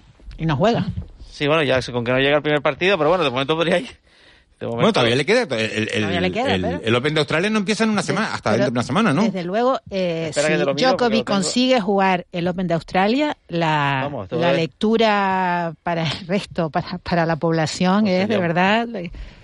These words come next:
Speaker 3: Es una victoria de los
Speaker 1: lamentable.
Speaker 3: negacionistas, ¿no, Ángeles?
Speaker 1: Claro, claro, claro, claro, sería
Speaker 3: Porque lo han
Speaker 1: realmente
Speaker 3: convertido en su ídolo, lo han convertido en su eso, bueno, con todas las campañas que se están haciendo para que nos vacunemos, para que todo, si al final, eh, un, bueno,
Speaker 1: Sí,
Speaker 3: eh,
Speaker 1: la
Speaker 3: una
Speaker 1: lectura es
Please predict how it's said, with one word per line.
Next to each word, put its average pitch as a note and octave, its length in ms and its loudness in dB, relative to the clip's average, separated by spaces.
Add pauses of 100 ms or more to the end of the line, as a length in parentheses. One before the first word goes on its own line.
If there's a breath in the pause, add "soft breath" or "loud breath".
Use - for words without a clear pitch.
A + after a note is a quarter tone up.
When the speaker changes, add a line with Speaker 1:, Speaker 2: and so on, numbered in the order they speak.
(160 loud breath)
Speaker 3:
Es A2+ 120 2
una A#2 120 4
victoria C3+ 260 2 (100)
de - 60 2
los F#3 100 2
Speaker 1:
lamentable. F3+ 80 0
Speaker 3:
negacionistas, G3+ 480 0
¿no, A2+ 120 0
Ángeles? C#3 280 2
Speaker 1:
Claro, B3+ 260 0
claro, F#3+ 340 -6
claro, E3 320 -12
claro, D#3+ 220 -12
sería D3+ 540 -6 (500 loud breath)
Speaker 3:
Porque A2+ 180 2
lo G#2 60 4
han G#2+ 80 2
Speaker 1:
realmente A#2 80 2
Speaker 3:
convertido C#3+ 380 2
en G3 60 0
su C3+ 200 0
ídolo, D#3 340 2
lo E3+ 60 2
han A#2 120 -4
convertido A#2+ 400 -2
en B2 40 -6
su B2 80 -4
eso, E3+ 140 0
bueno, D3+ 180 -2
con F2+ 100 -8
todas A#2+ 180 2
las B2+ 80 -6
campañas C#3+ 460 -2
que C3 60 -8
se D3+ 120 -6
están D3+ 140 0
haciendo B2+ 320 0
para G#2+ 220 -2
que A2+ 80 -2
nos A2+ 120 -2
vacunemos, G#2+ 640 0 (460 loud breath)
para G#2 180 -2
que G#2+ 420 0
todo, A#2+ 220 2
si G#2 100 -4
al F2+ 80 -4
final, A2 540 -2 (100)
eh, G2 720 0 (680)
un, A#2+ 680 0
bueno, B2+ 240 0
Speaker 1:
Sí, - 220 0
Speaker 3:
eh, - 20 2
Speaker 1:
la B3+ 80 4
Speaker 3:
una - 20 4
Speaker 1:
lectura F#3 320 0
es D4 60 2